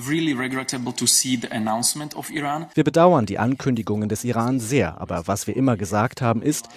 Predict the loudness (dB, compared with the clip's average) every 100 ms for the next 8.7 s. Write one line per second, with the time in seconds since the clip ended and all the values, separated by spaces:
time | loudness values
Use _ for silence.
0 | -4 0 4 4 4 0 -2 -4 -4 -2
1 | 0 0 0 -2 -2 -4 -2 -2 0 -2
2 | -2 0 0 0 -4 -2 0 0 -2 -2
3 | -4 0 0 -2 -4 -4 -2 -2 -2 -2
4 | -2 -4 -4 -4 -4 -2 -2 -2 -2 0
5 | 2 2 -2 -20 -14 -10 -2 2 2 2
6 | 0 -2 -2 -2 -4 -4 -4 -2 0 -2
7 | -2 -2 0 0 -2 -6 -4 -4 -6 -10
8 | -6 -6 -4 -4 -4 -6 -8